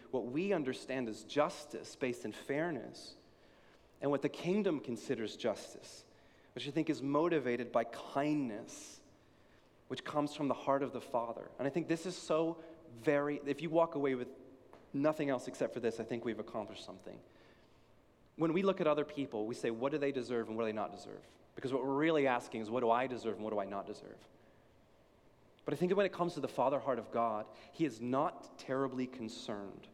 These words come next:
about what you think that you deserve or do not deserve. Because the way that God treats us is not according to our standards and our merits. It's out of generosity.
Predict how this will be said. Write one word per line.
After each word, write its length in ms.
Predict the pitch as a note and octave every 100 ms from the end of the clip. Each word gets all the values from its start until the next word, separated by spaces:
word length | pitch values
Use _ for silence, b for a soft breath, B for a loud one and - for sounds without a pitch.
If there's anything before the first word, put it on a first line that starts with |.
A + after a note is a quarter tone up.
| B -
about 260 | A2+ A2+ G#2+
what 200 | A2+ A#2
you 120 | B2
think 300 | - A#2+ A2+
that 140 | F#2+
you 120 | G#2+
deserve 460 | G#2+ G2+ G#2 A2 A#2+ -
or 80 | G#2
do 200 | A2 G#2
not 220 | G2+ -
deserve. 380 | G2 - G1+ - - - - - - B B B
Because 240 | C3+ D#3+ C#3
the 100 | C3+
way 220 | B2+ D3+
that 160 | D#3 B2+
God 240 | A#2+ A#2
treats 400 | - A#2+ B2 -
us 160 | D#3+ B2+
is 160 | G#2+
not 320 | A2 A#2 C3
according 520 | A2+ - - A2 B2+ B2+
to 260 | A2+ G#2+ -
our 500 | A2+ A#2+ B2 A#2 A2 - B
standards 800 | - - A#2+ B2 A2 G2+ G2+ G#2+
and 100 | G#2+
our 260 | A2+ A#2 G#2+
merits. 400 | A2+ A#2 G#2+ -
It's 140 | A2+ -
out 140 | B2+
of 120 | A2+ -
generosity. 840 | A#2 G#2+ F#2+ F#2+ F#2 - -